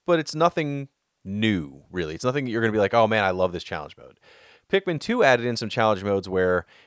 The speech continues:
it's a whole new map, and it's a whole new level, and sometimes it'll be like, "Oh, this level you only get two rock Pikmin," or, uh, you know, Rockhorn in Pikmin two, uh, two purple Pikmin, and you have to somehow get through this whole level.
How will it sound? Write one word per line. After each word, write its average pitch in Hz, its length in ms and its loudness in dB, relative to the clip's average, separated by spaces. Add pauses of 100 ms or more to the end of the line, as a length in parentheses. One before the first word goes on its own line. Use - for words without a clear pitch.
(140)
it's 120 180 -2
a 90 60 2
whole 131 240 2
new 139 100 -4
map, 98 320 -2 (400)
and 101 140 -2
it's 98 100 -6
a 92 80 -4
whole 139 280 -4
new 131 200 -2
level, 110 460 2
and 95 180 -6
sometimes 117 380 -4
it'll 107 100 -8
be 107 120 -6
like, 101 180 -2
"Oh, 139 160 6
this 131 180 -4
level 135 180 2
you 127 140 0
only 123 260 0
get 120 340 2 (840)
two 147 200 -2
rock 127 320 4
Pikmin," 80 340 -6 (100)
or, 107 160 -2
uh, 101 100 -2
you 104 100 -8
know, 92 120 -2
Rockhorn 85 440 -4
in 82 100 -14
Pikmin 82 320 -12
two, 113 240 -6
uh, 123 120 -2
two 135 280 -2
purple 120 300 0
Pikmin, 87 440 -2
and 101 160 -6
you 98 60 -2
have 107 140 2
to - 80 -16
somehow 101 260 0
get 90 140 -4
through 92 80 -14
this 87 100 -8
whole 87 160 -4
level. 76 360 -8